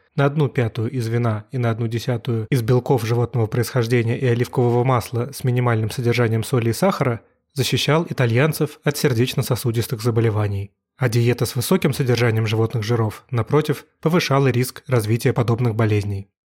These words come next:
Во второй половине пятидесятых КИС запустил ещё более масштабные исследования.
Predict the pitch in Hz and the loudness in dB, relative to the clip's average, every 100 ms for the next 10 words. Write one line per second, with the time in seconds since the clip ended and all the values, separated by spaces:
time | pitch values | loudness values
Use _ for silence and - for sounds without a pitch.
0 | _ _ 135 110 131 131 135 123 123 120 | _ _ -2 2 4 4 4 2 2 0
1 | 123 120 120 - 170 127 - - - 156 | 0 2 2 2 2 0 -4 -12 -2 -2
2 | - 127 120 123 - 151 139 131 151 143 | 0 -2 0 -2 0 0 2 0 2 2
3 | 139 117 113 - 110 113 110 123 110 104 | 2 2 0 0 0 0 0 0 0 -2
4 | 104 101 | -4 -10